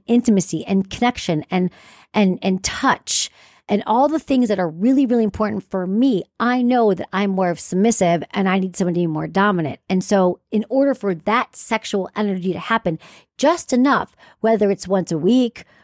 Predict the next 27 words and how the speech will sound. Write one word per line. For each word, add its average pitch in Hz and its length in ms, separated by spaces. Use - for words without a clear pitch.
once 190 200
every 175 180
ten 165 240
days, 220 440
whenever 190 400
it 185 80
is, 233 220
hopefully 269 360
more 220 180
often 208 200
than 175 120
that, 214 220
because 185 240
the 185 60
more 185 200
you 190 120
do 214 200
it, 190 80
it 190 100
becomes 170 360
a 160 40
habit. 202 480
I 254 120
am 269 140
softening 226 640
into 196 260
what 190 380